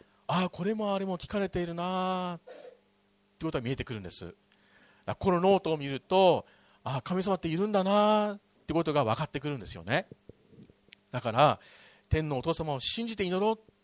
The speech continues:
ていうのは大-、簡単かもしれませんけれど、でも時には信じることは難しいですよ。でも、そうやって祈れたお祈りをこうやって書いていったら、あー、あの時も、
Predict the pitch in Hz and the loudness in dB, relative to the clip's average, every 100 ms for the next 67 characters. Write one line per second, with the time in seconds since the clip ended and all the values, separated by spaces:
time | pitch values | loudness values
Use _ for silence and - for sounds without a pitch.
0 | _ _ _ 170 180 170 175 185 - - | _ _ _ -2 0 -2 0 -2 -4 -2
1 | 196 226 202 156 - 117 107 98 92 90 | 2 4 2 -2 -4 -8 -10 -12 -12 -12
2 | 90 127 175 _ _ _ - - 123 110 | -4 -2 -4 _ _ _ -20 -6 -4 -4
3 | - 120 135 117 139 135 156 107 104 110 | -4 -4 -4 -4 -6 -6 -6 -6 -8 -8
4 | 107 110 87 - 113 202 _ _ _ _ | -8 -8 -12 -10 -8 -8 _ _ _ _
5 | _ _ _ _ _ _ _ 139 175 170 | _ _ _ _ _ _ _ 2 6 6
6 | 120 _ _ - - 156 120 - - 170 | 4 _ _ -8 -2 0 -2 -6 -2 0
7 | 165 - _ _ _ - 110 127 131 104 | 2 -2 _ _ _ -10 -4 -4 -2 -4
8 | 120 123 117 110 131 127 92 - - 98 | -4 -8 -10 -6 -4 -4 -4 -10 -20 -16
9 | 98 - - - 104 101 - 101 120 156 | -14 -16 -16 -14 -12 -12 -8 -6 -6 -8
10 | _ _ _ _ _ - 123 120 123 143 | _ _ _ _ _ -12 -8 -6 -6 -8
11 | 151 143 156 156 156 | -8 -2 0 0 -2